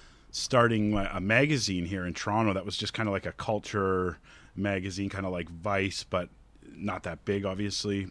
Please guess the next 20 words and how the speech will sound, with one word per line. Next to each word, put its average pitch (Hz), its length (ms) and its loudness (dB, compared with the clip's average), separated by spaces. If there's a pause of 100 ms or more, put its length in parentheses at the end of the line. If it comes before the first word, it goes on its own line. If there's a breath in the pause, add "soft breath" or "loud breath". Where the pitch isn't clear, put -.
(100)
It 87 160 -4
was, 80 160 -6
like, 80 160 -6
skateboarding 82 800 -6
and 80 200 -4
music 85 420 -4
interviews 80 580 -8
and 78 120 -10
just 76 180 -12
funny 87 280 -4
articles, 78 600 -10 (480 soft breath)
um, 151 560 -10
back 90 240 -4
in, 92 100 -6
like, 85 140 -10
two 98 140 -12
thousand 80 380 -6
and 76 260 -8
four, 82 800 -8 (160)
maybe. 87 440 -8